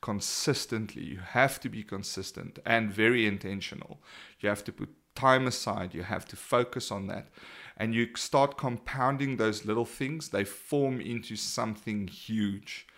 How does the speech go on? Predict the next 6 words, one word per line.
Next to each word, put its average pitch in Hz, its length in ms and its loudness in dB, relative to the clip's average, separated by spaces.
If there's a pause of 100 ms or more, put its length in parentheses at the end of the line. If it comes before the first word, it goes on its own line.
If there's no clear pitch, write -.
(300)
And 107 180 -2
that's 113 440 4
what 101 320 -2
would 107 220 -2
actually 101 540 -2
then 95 340 -4